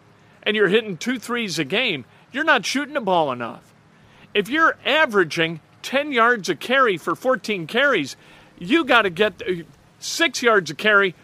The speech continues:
twenty-five yards, or twenty-five carries. That's what you gotta do. Let's go. All right. Be back tomorrow morning,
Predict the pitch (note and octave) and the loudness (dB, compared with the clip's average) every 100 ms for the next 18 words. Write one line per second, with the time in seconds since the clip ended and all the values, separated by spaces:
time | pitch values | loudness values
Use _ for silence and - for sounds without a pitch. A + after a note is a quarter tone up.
0 | _ - E4+ D#4+ - D#4 E4 A#3+ F#3 B2 | _ -6 -4 -4 0 2 2 4 2 2
1 | G#2+ - - - _ _ _ A#3 A3 F#3+ | -6 -20 -20 -20 _ _ _ 6 6 4
2 | D3+ C#4+ D4+ - B3 C#4+ - D#3+ C3+ G#2+ | -2 -2 -2 2 4 4 0 -2 -2 -8
3 | - _ _ - C#4+ - G#3 D#3+ D#3+ D#3 | -18 _ _ 2 2 2 -6 -6 -2 0
4 | C#3+ C#3+ C4 G#3+ D#3+ - B3+ A3+ A#2 _ | 0 -4 -8 -2 -4 -2 -4 -4 -4 _
5 | - G3 F3+ - - - _ D3 A#3 A3+ | 0 4 2 0 -16 -20 _ -4 0 4
6 | A3 - F3+ E3+ C#4 D#4 C4 B3 A#3+ | 2 0 -4 2 2 2 2 2 0